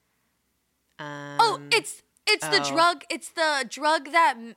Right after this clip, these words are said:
Speaker 1: mimics when you die. The, uh, j-, like,
Speaker 2: Yeah.
Speaker 1: the feeling of when you die. I forget what
Speaker 2: Yeah.
Speaker 1: it's called,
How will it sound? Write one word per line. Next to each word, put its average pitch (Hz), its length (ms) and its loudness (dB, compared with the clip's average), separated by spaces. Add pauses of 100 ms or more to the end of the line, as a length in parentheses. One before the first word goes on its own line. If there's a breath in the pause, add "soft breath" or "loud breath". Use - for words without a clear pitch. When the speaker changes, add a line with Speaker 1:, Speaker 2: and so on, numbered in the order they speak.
Speaker 1:
mimics 254 760 -4
when 220 380 -6
you 226 140 -4
die. 185 540 0
The, 240 100 2
uh, 254 160 2
j-, 202 220 -6
like, 240 360 -4
Speaker 2:
Yeah. 185 360 6
Speaker 1:
the - 80 -8
feeling 247 400 0
of 214 160 -4
when 220 180 0
you 226 100 -6
die. 180 400 2
I 233 120 2
forget 262 320 -6
what 190 60 0
Speaker 2:
Yeah. 135 140 4
Speaker 1:
it's 185 80 -10
called, 175 340 -4